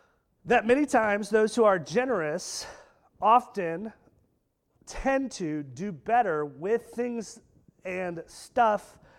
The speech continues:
and money. Okay? Why? Is it because God miraculously gives them more? Perhaps that has happened in God's goodwill and timing, sure. But here's what really, truly is going on according to the Bible.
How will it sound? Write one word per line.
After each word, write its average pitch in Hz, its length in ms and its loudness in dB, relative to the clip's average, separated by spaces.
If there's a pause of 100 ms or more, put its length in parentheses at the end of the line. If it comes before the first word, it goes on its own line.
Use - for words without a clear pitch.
(220)
and 170 440 -2 (180)
money. 147 380 -4 (880)
Okay? 151 240 -8 (880)
Why? 156 460 6
Is 185 140 -6
it 190 80 -8
because 208 760 2
God 202 260 -2
miraculously 208 840 -2 (140)
gives 214 300 -4
them 196 160 -8
more? 180 480 -2 (960)
Perhaps 247 460 2
that 240 180 0
has 196 220 -4
happened 240 460 0
in 175 100 -8
God's 202 280 -2
goodwill 208 420 -4
and 190 120 -8
timing, 202 440 -6
sure. 151 420 0 (220)
But 196 120 -4
here's 277 220 -2
what 247 220 -4
really, 214 420 -2 (140)
truly 262 340 -4
is - 220 -14
going 202 240 -4
on 165 180 -2
according 196 400 -8
to 185 120 -12
the 160 80 -12
Bible. 208 440 -2